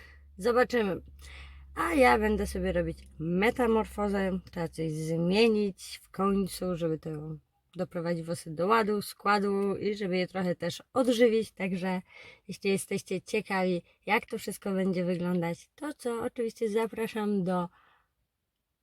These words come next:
oglądania, lajkowania, komentowania, no i przede wszystkim subskrypcji. Także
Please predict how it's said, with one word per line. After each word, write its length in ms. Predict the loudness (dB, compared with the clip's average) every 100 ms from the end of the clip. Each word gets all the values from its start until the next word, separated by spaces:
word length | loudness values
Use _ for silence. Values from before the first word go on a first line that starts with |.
| _ -8
oglądania, 800 | -2 0 2 2 2 2 0 -4 -4
lajkowania, 720 | 0 2 0 -2 -2 -2 -4 -8
komentowania, 800 | -6 -2 -2 -4 -2 -2 -2 -6 -10
no 160 | -8 -4
i 140 | -6
przede 280 | -8 -2 -2
wszystkim 400 | -2 -6 -4 -4
subskrypcji. 760 | -6 -6 -6 -4 -4 -4 -10 -10
Także 360 | -8 -6 -4 -8